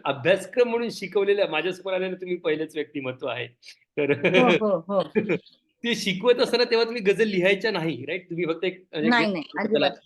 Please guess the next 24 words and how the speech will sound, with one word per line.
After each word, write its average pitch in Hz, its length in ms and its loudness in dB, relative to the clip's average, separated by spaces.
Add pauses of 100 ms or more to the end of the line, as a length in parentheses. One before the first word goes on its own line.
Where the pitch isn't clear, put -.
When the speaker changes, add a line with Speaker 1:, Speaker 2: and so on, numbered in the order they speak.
(180)
Speaker 1:
तेव्हा 170 280 6
तुम्ही 196 240 0
फक्त 165 180 -4
एक 208 100 -2
सिलेबस 190 480 0
मधलं 196 400 0
हे 160 140 -4
म्हणून 175 220 -4
शिकवायच्या 170 520 -2 (240)
Speaker 2:
हो. 208 160 -2
Speaker 1:
आणि 160 140 -6
त्यानंतर 175 500 0
तुम्हाला 190 260 -2
ते 190 100 -2
Speaker 2:
हं. - 0 -
Speaker 1:
आवडायला 175 280 0
लागलं, 180 140 -2
तर 185 80 -8
तुम्ही 185 240 -6
लिहायला 156 280 2
लागल्या, 135 300 0
तर - 200 -18
तुम्ही 160 240 -6
शिकल्या. 165 380 -8